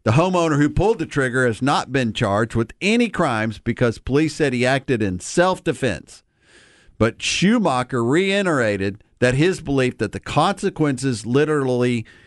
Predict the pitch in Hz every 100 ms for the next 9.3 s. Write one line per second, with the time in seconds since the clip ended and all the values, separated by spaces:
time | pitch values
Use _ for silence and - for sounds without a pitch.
0 | _ - 113 101 101 110 120 107 - _
1 | - 107 - - - 110 95 69 52 -
2 | _ _ _ _ _ - - - - _
3 | _ - - 160 151 131 - - _ _
4 | _ 131 147 165 139 - _ _ _ 156
5 | 160 220 254 190 151 113 110 151 156 117
6 | - _ _ _ - - - 165 180 170
7 | 156 147 147 143 - 101 - 160 - -
8 | 143 139 110 98 101 110 127 - - 92
9 | 76 87 120